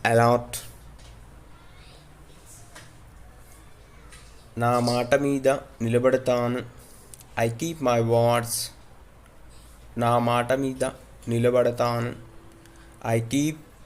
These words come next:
my words." "భారతదేశం గెలుస్తుంది." ఇండియా విల్ విన్. భారతదేశం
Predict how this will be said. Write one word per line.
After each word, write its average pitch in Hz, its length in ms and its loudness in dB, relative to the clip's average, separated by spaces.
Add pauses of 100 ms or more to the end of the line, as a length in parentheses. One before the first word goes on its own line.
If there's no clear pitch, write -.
(220)
my 117 120 4 (140)
words." 117 340 4 (4000)
"భారతదేశం 135 840 2 (480)
గెలుస్తుంది." 123 720 0 (1400)
ఇండియా 135 360 4 (680)
విల్ 123 300 4
విన్. 127 180 2 (2000)
భారతదేశం 123 840 2